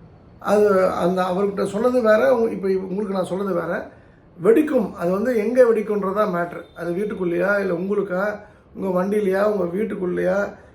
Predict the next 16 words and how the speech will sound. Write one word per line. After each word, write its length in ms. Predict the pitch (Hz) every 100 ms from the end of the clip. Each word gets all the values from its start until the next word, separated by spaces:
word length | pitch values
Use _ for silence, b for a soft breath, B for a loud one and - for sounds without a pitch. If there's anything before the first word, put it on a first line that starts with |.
| B
வீட்டுல 100 | 180
இருக்க 220 | 214 208 190
டி 220 | 190 220
வியா, 420 | 196 180 190 208
இல்ல 160 | 202 185
வந்து 260 | 180 185
உங்க 140 | 185 170
மனசா, 560 | 190 190 185 190 -
அதெல்லாம் 320 | - 170 196
வந்து 320 | 202 196 214 202
it 160 | 175
is 60 | 175
all 120 | 185
up 120 | 165
to 100 | -
you. 140 | 175